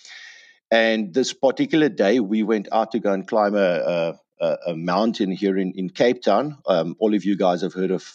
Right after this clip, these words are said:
of Table Mountain before, but there's this little small, smaller one next to it called Lion's Head. And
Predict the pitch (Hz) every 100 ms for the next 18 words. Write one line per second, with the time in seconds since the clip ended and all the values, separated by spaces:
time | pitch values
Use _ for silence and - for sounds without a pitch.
0 | - 85 - - 104 104 92 82 90 113
1 | 110 87 - 98 104 87 101 92 101 95
2 | 98 123 120 - 123 127 123 - - -
3 | 143 139 123 110 95 92 80 95 - 104
4 | 90 - 95 - 87 92 95 80 82 95
5 | 92 78